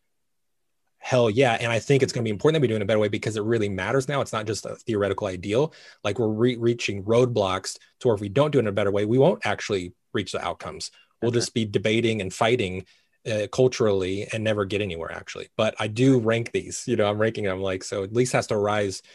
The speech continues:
Speaker 1: to that kind of response.
Speaker 2: Well,
Speaker 1: So.
Speaker 2: that's, that's an integral skill set that I think actually denotes mature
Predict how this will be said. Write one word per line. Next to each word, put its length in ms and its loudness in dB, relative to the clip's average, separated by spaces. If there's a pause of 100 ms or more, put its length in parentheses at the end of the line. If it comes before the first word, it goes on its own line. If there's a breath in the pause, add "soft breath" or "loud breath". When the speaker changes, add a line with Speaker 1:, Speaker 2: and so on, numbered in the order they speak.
(380 soft breath)
Speaker 1:
to 280 -4
that 200 -4
kind 180 -14
of 60 -14
response. 440 -16 (260 soft breath)
Speaker 2:
Well, 140 6
Speaker 1:
So. 60 -2
Speaker 2:
that's, 280 4 (180)
that's 280 0
an 180 0 (100)
integral 540 -2
skill 420 -4
set 360 -4
that 280 -2
I 100 0
think 340 -4 (800)
actually 340 -2
denotes 500 -2
mature 1120 0